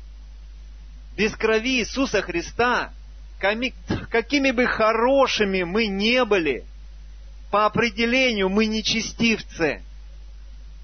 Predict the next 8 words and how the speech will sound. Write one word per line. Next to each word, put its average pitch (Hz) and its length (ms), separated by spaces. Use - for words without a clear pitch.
И 196 100
на 247 100
протяжении 269 600
всего 262 420
дня, 247 520
что 233 220
мы 233 140
ходим, 214 640